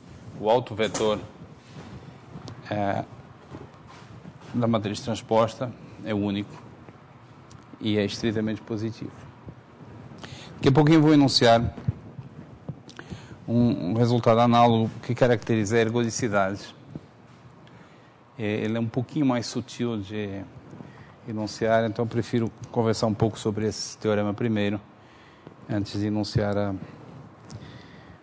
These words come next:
o teorema de ergodicidade. Bom, é, <clears throat> então,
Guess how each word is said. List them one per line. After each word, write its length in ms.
o 40
teorema 400
de 100
ergodicidade. 840
Bom, 300
é, 280
<clears throat> 300
então, 300